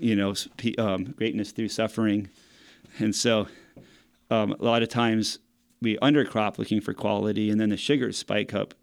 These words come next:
faster than they need, need to, and it's about balance. And so putting it, there, there needs to be enough fruit on the vine so the vine has to work, and it slows the sugar accumulation. So, so the art is finding what that balance point is, not too much fruit, not too little fruit.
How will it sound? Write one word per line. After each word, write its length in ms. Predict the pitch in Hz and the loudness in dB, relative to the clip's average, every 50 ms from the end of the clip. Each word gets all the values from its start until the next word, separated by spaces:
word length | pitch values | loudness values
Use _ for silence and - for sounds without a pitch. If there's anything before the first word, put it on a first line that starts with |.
| _ | _
faster 520 | - - 110 107 101 92 - - 110 107 104 | -8 -2 0 0 0 0 -2 -2 -2 0 0
than 160 | 107 107 107 | 0 0 0
they 240 | 104 101 101 101 - - | 0 0 -2 -4 -6 -4
need, 360 | - 107 110 113 107 104 - - | -4 -2 -2 -2 -2 -4 -6 -4
need 240 | 104 110 113 107 - | -4 -2 -4 -4 -4
to, 260 | - 107 107 107 107 | -4 -4 -2 0 0
and 160 | 107 104 101 - - - | 0 -2 -4 -6 -12 -18
it's 100 | _ - | _ -6
about 260 | 110 101 113 110 101 110 | -4 -2 0 -2 0 0
balance. 460 | 107 113 123 120 113 104 98 - - | 0 2 2 2 2 2 0 0 -2
And 100 | 104 101 | -4 -2
so 220 | - - 101 101 | 0 0 -2 -2
putting 280 | 101 - 113 107 107 107 | -2 -2 0 0 0 0
it, 100 | - - | 0 0
there, 160 | 113 107 87 | -2 -2 -2
there 120 | 101 107 - - | -2 -2 -2 2
needs 200 | 117 131 123 - | 2 2 2 2
to 40 | |
be 80 | - 110 | 0 0
enough 420 | 107 104 113 113 110 - - - _ _ | 2 2 2 0 -2 -4 -10 -20 _ _
fruit 300 | - - 120 123 123 113 | -8 -2 0 2 2 2
on 80 | 104 | 0
the 60 | 104 95 | 0 -2
vine 260 | 101 104 107 104 101 | -2 -2 -2 -2 -2
so 80 | 98 101 | -4 -4
the 80 | 95 | -4
vine 220 | 90 104 104 107 104 | -4 -2 -2 -2 -2
has 160 | 101 98 - | -4 -6 -6
to 100 | - 92 | -6 -4
work, 380 | 98 104 120 113 107 - - - _ _ - - - - _ _ _ | -2 0 0 0 0 -2 -6 -18 _ _ -20 -20 -20 -20 _ _ _
and 180 | - 101 104 104 | -4 -2 -2 -2
it 140 | - - | -4 -6
slows 360 | - - 101 107 110 113 104 - | -6 -4 0 2 2 2 0 0
the 80 | 101 | -4
sugar 280 | - - 107 101 104 101 | -4 -2 -2 0 0 -2
accumulation. 800 | 98 - - 107 107 - 104 104 101 101 101 - - 107 98 - - _ _ _ | -2 -2 -4 -4 -2 -2 -2 -2 -2 -4 -4 -4 -4 -4 -6 -6 -10 _ _ _
So, 260 | - - 104 98 - - - | -6 -4 -2 -2 -2 -6 -6
so 180 | - 107 107 | -4 -2 -2
the 100 | 101 98 | 0 0
art 260 | - 110 117 117 104 | 0 2 2 2 0
is 120 | 101 101 - | -2 -4 -4
finding 280 | - 110 104 104 101 | -4 -2 0 0 0
what 160 | 101 101 - - | -2 -2 -4 -6
that 160 | 92 98 - | -8 -8 -6
balance 380 | - 101 101 104 101 - - | -6 -4 -4 -4 -4 -6 -8
point 320 | - - 104 110 110 - 104 | -10 -10 -8 -6 -4 -4 -4
is, 220 | 113 107 - - - - _ _ - - - | -6 -6 -8 -12 -18 -20 _ _ -10 -6 -4
not 200 | 104 104 - - | -4 -6 -4 -4
too 120 | - 107 | -4 -2
much 180 | 107 107 104 - | -2 -4 -4 -6
fruit, 220 | - 98 - - | -6 -6 -6 -6
not 180 | 92 98 95 - | -8 -10 -12 -10
too 140 | - 101 | -10 -10
little 200 | 98 98 101 101 | -8 -8 -8 -10
fruit. 360 | 101 - - - 50 - - | -10 -12 -12 -10 -10 -10 -12